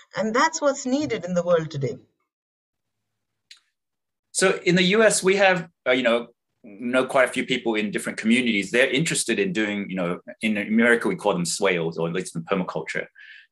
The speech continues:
Speaker 2: and, and check dams, um, and doing this kind of work. But how, how, how, do you have some advice on the next steps they can take to activate their community to,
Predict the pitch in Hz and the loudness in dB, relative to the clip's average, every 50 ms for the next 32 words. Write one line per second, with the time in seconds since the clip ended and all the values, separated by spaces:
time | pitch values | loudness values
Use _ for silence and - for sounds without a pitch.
0 | _ - 90 85 82 - - 90 85 - 98 87 - - 87 82 82 85 82 - | _ -6 -6 -6 -6 -6 -6 -4 -2 -2 -4 -4 -2 -2 -2 0 0 -2 -4 -4
1 | - 104 98 95 92 92 90 85 - _ - - - - - _ - - 113 113 | 0 2 2 2 2 0 -2 -4 -8 _ -20 -20 -20 -20 -20 _ -4 -4 -2 2
2 | 135 139 143 143 135 131 - - 135 120 113 147 120 151 160 139 117 117 - - | 2 2 2 2 2 0 0 0 0 0 2 2 2 4 4 4 4 2 -2 -10
3 | _ _ _ _ _ _ _ - 135 135 - - - - - 175 180 185 196 208 | _ _ _ _ _ _ _ -2 -2 -2 -2 -6 -8 -2 2 4 4 6 6 6
4 | 208 196 185 - - _ _ _ _ _ _ _ 131 127 - - _ _ _ - | 6 6 4 0 -6 _ _ _ _ _ _ _ -20 -20 -20 -20 _ _ _ -10
5 | - - 160 - - 190 - - - - 156 147 147 139 - 131 131 131 - 131 | -4 -4 -4 -4 -4 -8 -12 -8 0 2 4 4 4 2 -2 -6 -8 -6 -4 -2
6 | 135 143 156 143 - - 135 123 113 104 113 113 123 123 - 120 104 104 104 - | 2 2 2 2 2 0 0 0 2 2 2 2 2 2 0 -4 -4 -6 -8 -8
7 | 107 107 110 127 - - - - 123 - - - 107 95 - 95 85 - - 117 | -4 -2 -2 0 0 -2 -4 -4 -4 -4 -2 -2 -2 -2 -2 -6 -4 -2 -2 -2
8 | 104 - - - 87 104 - - 104 90 92 92 87 - - 87 87 85 - - | -2 -2 -4 -4 -4 -4 -4 -4 -2 0 0 0 -2 -2 -4 -6 -6 -6 -6 -6
9 | 95 104 117 120 113 95 82 87 82 80 - 85 82 78 80 82 | 0 2 4 4 4 2 2 -2 -4 -4 -4 -4 -4 -4 -6 -8